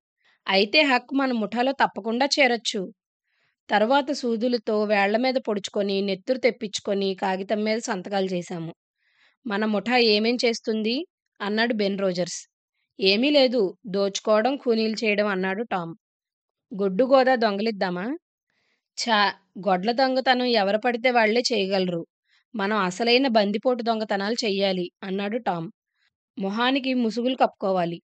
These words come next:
రోడ్ల మీద ప్రయాణికులను, బళ్లను ఆపి వాళ్లని చంపి గడియారాలు, డబ్బులు ఎత్తుకుపోవాలి.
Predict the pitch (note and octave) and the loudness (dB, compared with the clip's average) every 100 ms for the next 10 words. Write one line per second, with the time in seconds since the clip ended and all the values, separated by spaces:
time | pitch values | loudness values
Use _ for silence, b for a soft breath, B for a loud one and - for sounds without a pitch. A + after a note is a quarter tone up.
0 | _ F#3+ F#3+ G3 B3 C4+ C4+ A#3+ G#3+ G#3+ | _ -4 0 0 0 0 0 0 2 2
1 | A3+ A3 A3 G#3+ G#3 G3 F#3 F#3+ G#3+ A#3 | 2 -2 0 0 0 -2 0 -2 -2 -2
2 | G3 F#3 F#3+ F#3 - _ _ - G#3 G3 | -2 -4 -6 -6 -10 _ _ -6 0 2
3 | G#3+ G#3+ G#3+ F#3+ F#3+ B3 G3+ F#3+ G3 A3 | 2 -2 -2 -4 -4 -2 0 2 4 4
4 | A3+ A3+ A#3 G3+ F#3 F3+ A#3+ C4 G3+ F#3+ | 4 2 0 0 -2 2 2 2 0 -6
5 | G3 F3+ E3 G3+ | -2 -2 -4 -10